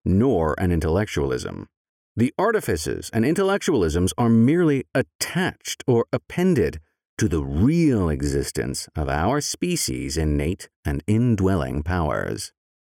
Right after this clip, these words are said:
If this is the case, then our species must have generic powers,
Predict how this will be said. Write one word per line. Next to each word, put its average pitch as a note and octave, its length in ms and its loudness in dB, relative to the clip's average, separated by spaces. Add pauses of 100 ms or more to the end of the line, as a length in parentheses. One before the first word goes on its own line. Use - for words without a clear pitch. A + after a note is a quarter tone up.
(140)
If G2+ 120 -2
this C#4+ 180 2
is D4+ 100 0
the G2+ 100 0
case, - 480 -2 (200)
then G#2 120 2
our F3+ 200 0
species F3+ 560 0
must D#3+ 220 -2
have C#3+ 140 2
generic A#2 540 0
powers, E3+ 520 -2